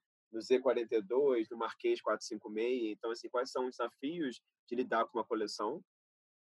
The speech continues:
E queria que você comentasse um pouco também, você falou um pouco agora,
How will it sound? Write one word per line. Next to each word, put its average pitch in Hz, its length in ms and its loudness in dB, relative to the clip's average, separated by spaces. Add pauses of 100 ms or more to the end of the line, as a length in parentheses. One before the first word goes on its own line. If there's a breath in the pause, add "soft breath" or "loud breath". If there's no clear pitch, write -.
(640)
E 151 40 -8
queria 180 180 4
que 190 60 -6
você 208 80 -2
comentasse 190 580 4
um 190 60 -4
pouco 180 300 -2
também, 165 400 0
você 165 120 -4
falou 135 280 2
um 143 60 -8
pouco 135 240 -2
agora, 123 540 0